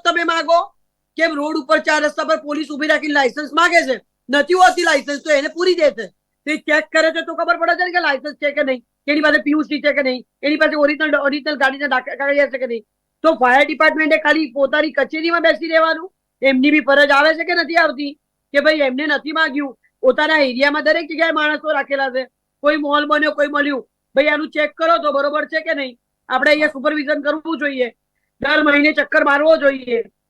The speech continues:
કેમ ખાલી બે-, ગવર્મેન્ટમાં ખૂબ રૂપિયા મળે છે પગાર ધોરણ, બેઠા બેઠા પગાર લેવા કરતા જે કરવાનું છે એ કામ થાય એ બહુ જરૂરી છે. દરેક ધરખમ ફેરફારોની જરૂર છે.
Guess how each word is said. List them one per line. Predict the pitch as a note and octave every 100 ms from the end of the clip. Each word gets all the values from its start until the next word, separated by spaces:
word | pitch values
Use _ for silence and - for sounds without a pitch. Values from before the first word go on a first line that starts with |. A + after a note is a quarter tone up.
| _ _ _ _ _ _ _ -
કેમ | C#4+ C#4+
ખાલી | D4 D4+
બે-, | D4 C4 A3
ગવર્મેન્ટમાં | - A#3+ C#4 D4+ D#4 D#4+ D4+ C#4 D4 D#4+ F4+ _ _ _
ખૂબ | - E4+ E4
રૂપિયા | D#4 D#4+ D4+
મળે | D4 D4+
છે | D4
પગાર | C4+ C#4+ C4
ધોરણ, | B3 A3 F#3+ - _ B3+
બેઠા | C4+ D4+
બેઠા | D4+ D#4
પગાર | C#4+ D4+
લેવા | D4 D4
કરતા | D4+ C4+ D4+
જે | C#4+
કરવાનું | C#4 B3+ D4+ C#4+
છે | D4
એ |
કામ | D4 C#4
થાય | D4+ D4 A#3 _ -
એ | D4
બહુ | D4
જરૂરી | C4+ D4 D#4+
છે. | E4 D4+
દરેક | C4+ D#4 B3+
ધરખમ | G3+ A#3 D4 E4
ફેરફારોની | D4 C4 C#4 C4+ C4
જરૂર | B3 C4
છે. | B3+